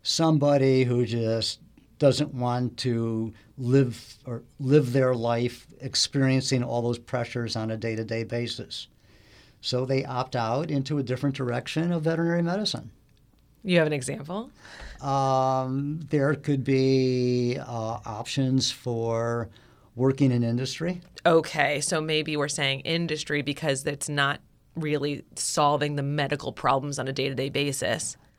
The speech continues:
Speaker 2: Might be a good direction for someone who's
Speaker 1: Okay.
Speaker 2: kinda tired of the challenge,
Speaker 1: Yeah.
Speaker 2: the, the, not the challenges, but the constant grind.
Speaker 1: Maybe options for graduate school.
Speaker 2: Okay, so maybe focusing a little bit more on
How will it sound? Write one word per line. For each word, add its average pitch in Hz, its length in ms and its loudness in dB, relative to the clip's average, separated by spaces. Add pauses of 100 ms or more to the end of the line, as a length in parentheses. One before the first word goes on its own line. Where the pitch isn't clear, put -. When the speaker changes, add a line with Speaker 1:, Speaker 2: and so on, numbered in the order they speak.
(280)
Speaker 2:
Might 160 240 -2
be 160 160 -4
a 147 60 4
good 147 160 -2
direction 147 460 -4
for 143 100 -10
someone 139 260 -8
who's 139 260 -8
Speaker 1:
Okay. 123 180 -6
Speaker 2:
kinda 139 160 -2
tired 139 360 0
of 151 60 -6
the 175 60 -4
challenge, 185 400 -6
Speaker 1:
Yeah. 143 60 -10
Speaker 2:
the, 165 80 0
the, 147 180 -4 (200)
not - 120 -6
the 180 60 -4
challenges, 143 600 -4
but - 200 -8
the 135 280 -4 (540)
constant - 720 -6 (200)
grind. - 500 -8 (500)
Speaker 1:
Maybe 120 340 0
options 120 640 -2
for 113 640 -2
graduate 110 500 -4
school. 175 560 -2 (680)
Speaker 2:
Okay, 139 440 0
so 185 160 -2
maybe 156 260 -2
focusing 139 500 -6
a 131 60 -6
little 135 160 -6
bit 139 140 -8
more 139 200 -4
on 139 260 -6